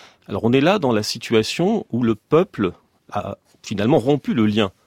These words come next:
avec Dieu, et c'est cette rupture de, du lien, euh, qui peut passer par un comportement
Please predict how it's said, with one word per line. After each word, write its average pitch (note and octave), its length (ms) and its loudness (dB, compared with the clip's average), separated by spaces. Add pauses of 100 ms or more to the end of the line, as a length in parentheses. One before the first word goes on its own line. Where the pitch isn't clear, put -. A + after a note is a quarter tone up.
(200)
avec F2+ 260 -2
Dieu, A#2+ 260 2 (280)
et F#2+ 80 -6
c'est - 100 -6
cette B2+ 220 0
rupture E3 360 0
de, A#2+ 200 0
du G#2 180 -8
lien, C#3 320 2 (260)
euh, - 40 -10
qui - 160 -8
peut G#3+ 160 2
passer D#3+ 500 0
par C3+ 400 0
un B2+ 140 -4
comportement B2+ 760 -2